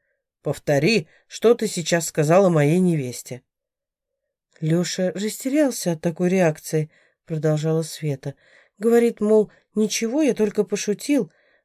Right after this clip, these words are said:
а тот аж в лице изменился, схватил Лешку за грудки, встряхнул и крикнул: "Еще раз так пошутишь, по мордасам получишь.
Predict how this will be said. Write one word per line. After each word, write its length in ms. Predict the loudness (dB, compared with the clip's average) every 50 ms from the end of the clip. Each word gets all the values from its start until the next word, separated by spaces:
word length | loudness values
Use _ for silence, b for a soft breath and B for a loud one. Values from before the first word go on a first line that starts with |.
| b -6
а 60 | -6
тот 280 | -2 0 0 0 2 2
аж 200 | 0 0 -2 -4
в 40 | -4
лице 380 | -4 -4 -4 -4 -2 -2 -2
изменился, 720 | -2 -4 -4 -4 -2 -2 0 -2 -2 -4 -4 -6 -6 -6 -8 b b b b b
схватил 600 | b -4 0 2 2 2 2 0 -2 0 0 0
Лешку 460 | 0 0 2 2 2 0 -2 -6 -4
за 160 | -2 -2 -2 -2
грудки, 560 | -2 -2 -4 -4 -6 _ -6 -6 -6 -6 B B B B B B
встряхнул 640 | -10 -2 0 2 2 2 2 0 2 4 4 4 4
и 40 | 2
крикнул: 600 | -2 -2 -4 -2 -2 -2 -4 -6 -6 -6 -8 -12 _ _ _ _ _ _ _ _
"Еще 460 | -4 -2 -2 -2 0 0 2 2 2 4
раз 220 | 2 0 -2 -2
так 260 | -2 -2 -2 -2 _
пошутишь, 680 | -8 -8 -8 -6 -4 -2 -2 -2 -2 -4 -6 -6 -8 -10 b b b b b
по 120 | 0 2
мордасам 680 | 4 4 4 4 4 4 2 2 2 0 -2 -6 -6 -4
получишь. 640 | -2 -2 -2 -2 -4 -6 -8 -8 -8 -8 -10 -10